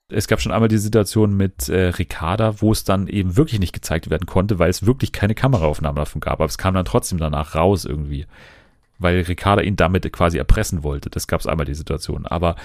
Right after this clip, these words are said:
jetzt haben wir ja die Situation, dass irgendwie diese Drohne das noch so halb aufgenommen hat, diesen Kuss.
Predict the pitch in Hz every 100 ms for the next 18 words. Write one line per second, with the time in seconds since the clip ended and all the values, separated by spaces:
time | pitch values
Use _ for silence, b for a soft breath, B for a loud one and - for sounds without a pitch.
0 | B B - 92 - 104 107 104 98 90
1 | 90 - - - 90 87 87 82 90 87
2 | 82 95 90 87 - 85 87 87 87 95
3 | 82 104 123 95 92 - 82 - 101 113
4 | - 123 - 90 76 80 76 82 85 -
5 | 95 -